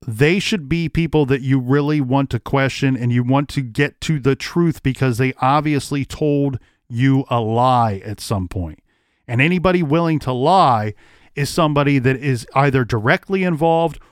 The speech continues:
or is helping to cover up what actually happened. So those nasty rumors about an affair or drug dealing or being involved with drugs, boom, none of them are true.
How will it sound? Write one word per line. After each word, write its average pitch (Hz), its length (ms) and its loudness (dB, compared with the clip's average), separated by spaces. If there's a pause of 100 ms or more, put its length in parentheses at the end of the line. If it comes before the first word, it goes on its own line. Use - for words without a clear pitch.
(180)
or 143 220 0
is 123 120 -4
helping 170 440 0
to 143 160 -4
cover 156 440 0
up 143 220 -2
what 127 400 -2 (220)
actually 123 580 -2
happened. 104 540 -4 (280)
So 147 200 0
those 165 200 2
nasty 180 440 -2
rumors 160 400 2
about 139 260 2
an 127 80 0
affair 170 540 -2 (360)
or 139 240 0
drug 147 360 0
dealing 170 560 2
or 135 240 2
being 135 260 0
involved 135 460 0
with 180 100 2
drugs, 175 480 0 (260)
boom, 147 400 2 (280)
none 147 320 2
of 170 140 0
them 175 180 2
are 156 60 0
true. 175 520 0